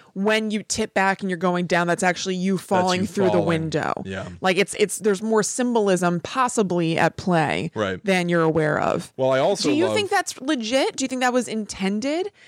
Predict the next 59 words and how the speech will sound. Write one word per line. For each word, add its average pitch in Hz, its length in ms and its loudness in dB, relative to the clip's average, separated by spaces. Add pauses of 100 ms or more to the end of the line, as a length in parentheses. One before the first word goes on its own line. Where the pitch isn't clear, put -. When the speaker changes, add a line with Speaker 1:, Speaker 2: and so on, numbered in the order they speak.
Speaker 1:
And 359 100 -2
it - 20 -4
doesn't 453 180 2
really 330 160 -2
matter 233 260 4
'cause 190 140 -8
you 214 80 -2
make 202 160 2
it, 196 260 0
Speaker 2:
Of 190 120 0
Speaker 1:
you 214 60 2
know, 180 80 2
Speaker 2:
course, 160 100 -2
Speaker 1:
whatever 185 180 4
Speaker 2:
yeah, 143 60 4
Speaker 1:
experience 120 220 2
Speaker 2:
it's 170 60 2
up 170 60 2
Speaker 1:
is. 156 80 -4
Speaker 2:
to 151 80 0
you, 123 280 2
Speaker 1:
But 240 140 2
Speaker 2:
yeah. - 60 -4
Speaker 1:
like, 214 260 0
do 214 80 -4
you 240 140 0
think 220 260 -2
that 220 80 -6
that 214 160 2
was 214 140 4
the 196 200 -4
intent 185 460 -2
of 190 140 4
the 180 60 0
people 185 240 -2
who 185 120 0
made 165 260 2
it? 311 160 4
Or 208 120 4
do 190 80 0
you 190 60 0
think 202 180 0
it's 185 80 0
just 180 180 -4
putting 185 260 -2
it - 60 -4
into 175 240 -2
a 160 60 0
context - 600 -4
that's 160 140 -6
very 160 220 2
cool 151 480 2
and 165 140 -2
interactive? 151 800 -2
Speaker 2:
It's 190 180 2
funny. 240 260 -2
It's 131 220 0
a 147 60 2
ver-, 147 280 0